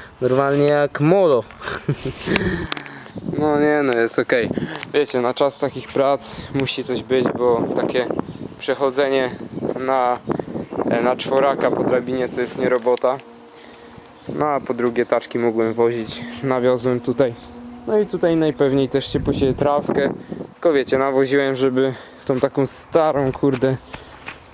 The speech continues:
trawę, ty-, tu nie tylko trawa, ale to, to były takie, wiecie, więcej tych chaszczy takich. Chce się zasieje ładną, fajną trawkę. Oczywiście poczekamy,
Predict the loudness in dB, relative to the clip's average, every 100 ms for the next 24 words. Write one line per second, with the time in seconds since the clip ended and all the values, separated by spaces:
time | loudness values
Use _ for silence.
0 | -20 -20 -4 0 2 2 2 2 0 0
1 | -2 2 4 2 2 -2 2 2 2 2
2 | 2 0 -2 0 0 2 0 0 0 -2
3 | -10 -12 -20 -4 0 0 2 -2 0 -4
4 | -6 -18 -20 -20 -20 -20 -14 0 0 0
5 | 0 0 0 2 2 0 -8 -18 -20 -18
6 | -16 -16 -16 -18 -20 -20 -20 -16 -12 -4
7 | -2 0 2 2 2 2 2 2 2 0
8 | 2 0 0 0 0 0 0 0 -2 -2
9 | -14 -18 -18 -14 -12 -4 -2 2 0 2
10 | 0 0 -2 0 2 2 2